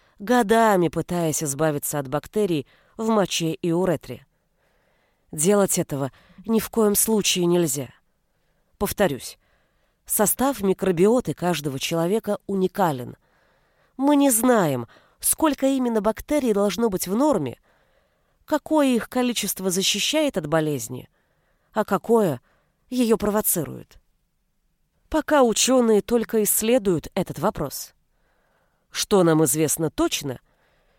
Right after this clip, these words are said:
бесконтрольное и систематическое применение антибиотиков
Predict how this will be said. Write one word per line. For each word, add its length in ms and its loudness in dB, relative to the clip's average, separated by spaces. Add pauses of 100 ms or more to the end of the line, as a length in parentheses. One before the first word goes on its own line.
(160)
бесконтрольное 1000 2
и 20 -4
систематическое 1000 -4
применение 600 0
антибиотиков 760 -4